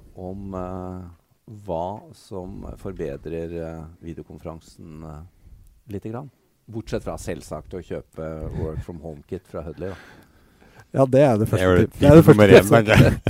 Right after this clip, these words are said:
Speaker 3: jeg.
Speaker 2: <laughs> Det er det første tipset.
Speaker 1: Ja.
Speaker 2: Eh, nei, tips nummer to, pass på at du har riktig kamerahøyde.
Speaker 1: Ja.
Speaker 2: Ehm,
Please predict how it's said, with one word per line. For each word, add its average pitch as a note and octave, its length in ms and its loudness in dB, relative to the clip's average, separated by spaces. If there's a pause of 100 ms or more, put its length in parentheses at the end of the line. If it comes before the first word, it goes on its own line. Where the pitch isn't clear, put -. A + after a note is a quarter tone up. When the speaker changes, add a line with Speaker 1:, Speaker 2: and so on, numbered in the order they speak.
(200)
Speaker 3:
jeg. - 160 -12
Speaker 2:
<laughs> - 540 -20
Det C3 80 0
er C3 60 2
det D3 100 4
første - 240 0
tipset. - 400 -8 (260)
Speaker 1:
Ja. F#2 100 -12
Speaker 2:
Eh, C3 560 2
nei, F3 120 2
tips - 300 -2
nummer F3+ 180 4
to, A#3 260 2 (640)
pass D#3+ 160 -2
på - 60 -6
at D3 80 -4
du D#3+ 60 6
har D3+ 80 8
riktig C#3+ 240 2
kamerahøyde. B2+ 680 2 (540)
Speaker 1:
Ja. D#2+ 140 -14 (360)
Speaker 2:
Ehm, A#2+ 920 0